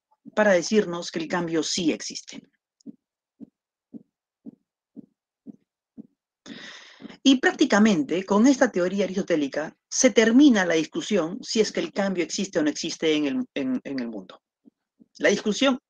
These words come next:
recuerda, lo inició Parménides, casi dos siglos antes de Aristóteles. De ahí otros filósofos como Heráclito, ¿no? Este, Empédocles, ¿no? Anaxágoras, Demócrito, Platón, to-, toda unas, mm, una avalancha de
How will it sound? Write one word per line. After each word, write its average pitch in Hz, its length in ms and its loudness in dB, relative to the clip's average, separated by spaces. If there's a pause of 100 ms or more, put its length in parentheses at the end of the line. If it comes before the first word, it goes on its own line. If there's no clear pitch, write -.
recuerda, 214 520 -2
lo 202 140 -2
inició 190 280 0
Parménides, 143 720 0 (1160)
casi 220 220 -2
dos 208 160 2
siglos 190 340 -2
antes 165 280 -4
de 147 60 0
Aristóteles. - 680 -8 (460)
De 196 140 0
ahí 240 200 4
otros 240 320 2
filósofos 220 560 0
como 165 320 0
Heráclito, 127 1040 0
¿no? 240 240 -2
Este, 151 920 -8
Empédocles, 135 1300 -2
¿no? 285 240 -2
Anaxágoras, 151 1200 0
Demócrito, 165 920 2
Platón, 180 720 4
to-, 190 100 -4
toda 262 160 6
unas, 247 440 -2
mm, 240 760 0
una 226 120 -2
avalancha 220 600 6
de 190 160 -4